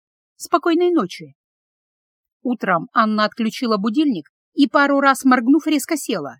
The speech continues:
На экране мобильного опять высветилась входящая С М С, отправленная ей ещё час назад. «Ты мне снилась». «Знал бы он, что именно мы делали в моём сне!»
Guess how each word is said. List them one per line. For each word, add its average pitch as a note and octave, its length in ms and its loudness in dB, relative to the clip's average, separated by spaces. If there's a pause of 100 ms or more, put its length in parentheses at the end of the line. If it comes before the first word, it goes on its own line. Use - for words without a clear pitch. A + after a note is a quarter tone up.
(560)
На G3 200 0
экране G3+ 340 0
мобильного G3+ 680 -2
опять C#4 400 -2
высветилась C#4+ 600 0
входящая D4 580 -2
С - 120 -4
М E4+ 160 0
С, D#3 260 -8 (200)
отправленная G#3+ 760 0
ей B3+ 260 0
ещё B3+ 300 -2
час B3 260 -4
назад. C#4+ 320 -2 (1000)
«Ты E3+ 200 -4
мне E3 260 -4
снилась». G#3+ 720 -6 (1000)
«Знал C#4 480 8
бы C#4+ 120 4
он, C#4+ 280 2 (160)
что - 300 0
именно A3+ 520 2
мы A#3+ 140 4
делали A#3+ 320 2
в A3 80 0
моём E4 340 4
сне!» - 380 -2